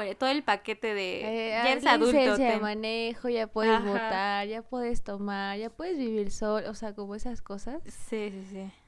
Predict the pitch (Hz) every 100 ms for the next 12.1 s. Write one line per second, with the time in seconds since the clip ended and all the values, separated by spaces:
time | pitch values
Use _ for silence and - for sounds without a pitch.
0 | - - 185 190 - 202 196 - 208 220
1 | - - 196 196 202 - - - - -
2 | 262 262 262 262 262 277 294 302 320 320
3 | 302 339 349 427 415 370 277 240 233 233
4 | 247 254 269 269 240 226 233 220 214 208
5 | 202 202 202 202 226 226 233 285 269 247
6 | 226 233 247 233 226 311 392 359 339 277
7 | 220 214 220 214 202 202 - - - -
8 | 196 - 240 233 254 254 - 294 311 320
9 | - - 339 320 262 240 226 202 - _
10 | - 202 - - - 226 370 - - _
11 | _ _ _ 240 240 240 233 311 311 349